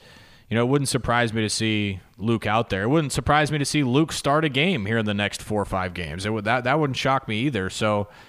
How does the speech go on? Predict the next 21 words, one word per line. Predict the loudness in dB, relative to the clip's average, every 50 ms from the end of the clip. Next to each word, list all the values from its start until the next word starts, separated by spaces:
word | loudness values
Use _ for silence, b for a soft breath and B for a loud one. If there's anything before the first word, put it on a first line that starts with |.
| B B B B B B B B B B 0
I | 2 2 2
don't | 4 2 2 2 0 -2
think | -2 0 0 0 0
this | -2 -2 -2 -2
is | -4
gonna | -4 -2 -2 -2
be | 0 2 2
a | 2 2 2
one | 0 0 0 0 2 2 2 0 0 -2 -4 -8 b b b b b b b b
quarterback | 0 2 2 2 2 2 2 2 0 0 -2 -2
show | -4 -2 0 2 4 4 4 4 2 2 0 -2 -4 -8
for | -6 -2 0 2
all | 2 2 2 2
nine | 2 2 2 2 0 0
games. | 0 0 0 0 0 -2 -4 -4 -2 -2
I | 0
think | 0 0 -2 0
we | 0 2 2
are | 4 4 2
gonna | 2 0 0 0
see | -2 -2 0 0 0 0 0 0 -2 -4